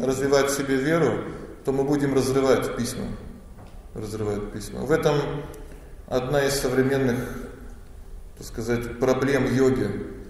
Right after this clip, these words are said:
что йога щас превращается в желание разорвать все письма. Не посидеть, не потерять зрение, ничего. То есть разорвать письма, как-то с этим бороться. Вот. Как-то бороться. Естественно, нужно поддерживать свое тело, мы не против, факт.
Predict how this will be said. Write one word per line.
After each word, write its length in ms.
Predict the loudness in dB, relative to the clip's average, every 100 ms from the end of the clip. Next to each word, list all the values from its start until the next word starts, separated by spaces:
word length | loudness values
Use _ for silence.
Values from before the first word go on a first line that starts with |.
| -14
что 220 | -12 -2
йога 320 | 2 4 6 6
щас 180 | 4
превращается 800 | -2 -2 0 0 4 4 4 2
в 60 | -2
желание 400 | 0 2 2 2
разорвать 420 | 2 0 2 2
все 160 | 0 -4
письма. 320 | -4 -6 -10 -12 -14 -14 -16 -16 -16 -16 -14 -16 -16 -14 -14 -14 -6
Не 200 | 0 2
посидеть, 720 | 0 -2 -2 0 2 0 -2
не 100 | -2
потерять 460 | -2 -2 0 0 0
зрение, 600 | -2 -2 0 -2 -2 -6
ничего. 480 | -6 -6 -4 -4 -4 -8 -12 -14 -16 -16 -14
То 60 | -12
есть 120 | -6
разорвать 520 | -2 0 2 2 2
письма, 220 | -2 -2
как-то 240 | -2 -2 -2
с 60 |
этим 240 | -2 0 0
бороться. 480 | 2 2 2 -2 -8 -10 -12 -14 -14 -16 -16 -14
Вот. 280 | -12 -10 -8 -10 -14 -14 -14 -14 -14 -16 -16 -12
Как-то 240 | -12 -8
бороться. 480 | -4 0 0 0 0
Естественно, 600 | -2 2 2 4 2 0
нужно 280 | 2 2 2
поддерживать 580 | 2 2 2 2 2 0
свое 260 | 0 -2
тело, 240 | 0 0 2
мы 200 | 0 -2
не 80 | -2
против, 340 | 0 -2 -2
факт. 300 | -2 -4 -4